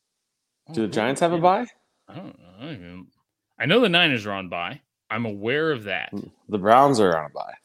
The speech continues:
Speaker 1: for sure. I think,
Speaker 2: Uh,
Speaker 1: and I think Trevor
Speaker 2: I
Speaker 1: said
Speaker 2: think
Speaker 1: last
Speaker 2: w-
Speaker 1: night or the other night that
Speaker 2: I think we, I think we talked about this. I think it was like, "Oh, it's
Speaker 1: Yeah.
Speaker 2: gonna be a quiet day on Bias Boulevard."
Speaker 1: Yeah. So next week, shit, we're taking it off.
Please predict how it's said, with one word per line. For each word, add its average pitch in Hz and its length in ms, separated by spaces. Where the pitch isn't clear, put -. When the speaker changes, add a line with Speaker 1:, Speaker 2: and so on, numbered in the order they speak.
Speaker 1:
for - 80
sure. - 400
I 101 100
think, 147 240
Speaker 2:
Uh, 143 60
Speaker 1:
and 139 100
I 143 100
think 160 200
Trevor 151 240
Speaker 2:
I 151 40
Speaker 1:
said 147 180
Speaker 2:
think 151 100
Speaker 1:
last 151 100
Speaker 2:
w- 180 180
Speaker 1:
night 120 180
or 110 140
the 110 80
other 113 180
night 117 200
that 82 140
Speaker 2:
I 139 100
think 208 220
we, 202 180
I 175 100
think 185 180
we 190 80
talked 151 320
about 98 240
this. 90 260
I 113 80
think 123 140
it 117 40
was 110 100
like, 117 140
"Oh, 165 80
it's 117 60
Speaker 1:
Yeah. 110 100
Speaker 2:
gonna 95 140
be 107 100
a - 20
quiet 117 360
day 117 160
on 110 140
Bias 107 300
Boulevard." 113 500
Speaker 1:
Yeah. 107 320
So 92 340
next 104 300
week, 107 240
shit, 113 200
we're 101 100
taking 87 260
it 87 60
off. 107 200